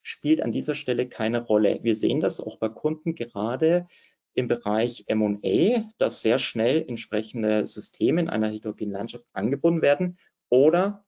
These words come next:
bei einem möglichen Verkauf ist es natürlich dann an dieser Stelle auch sehr hilfreich. Äh, es ist auch möglich, beispielsweise im S-A-P-Kontext vom E C C auf S vier hana zu buchen. In der Transformationsphase ist auch möglich, von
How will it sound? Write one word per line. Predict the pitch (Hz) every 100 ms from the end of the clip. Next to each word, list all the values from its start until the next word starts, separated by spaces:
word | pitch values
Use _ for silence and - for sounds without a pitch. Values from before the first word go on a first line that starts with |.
| _ _ -
bei | 113 110
einem | 110 110 107
möglichen | 110 110 - 107
Verkauf | 98 - 107 165 175 _
ist | - - -
es | 117
natürlich | 110 110 110 110 -
dann | 107
an | 110
dieser | 107 -
Stelle | 117 - 110 -
auch | -
sehr | - 113
hilfreich. | 110 104 - - - - _ _ - _ _ _ _ _
Äh, | 131 123
es | 123 131
ist | -
auch | 127 131
möglich, | 139 175 175 -
beispielsweise | 123 131 127 117 113
im | 104
S-A-P-Kontext | 107 107 - 233 233 160 165 175 170 - -
vom | _ 123 113
E | - 110
C | -
C | - 110
auf | -
S | -
vier | - 95
hana | 151 202 196
zu | 156
buchen. | - 156 160 156
In | - 107
der | 107
Transformationsphase | - 107 - 104 104 151 180 - 147 143 139
ist | -
auch | -
möglich, | 113 120 120 113
von | - 104 107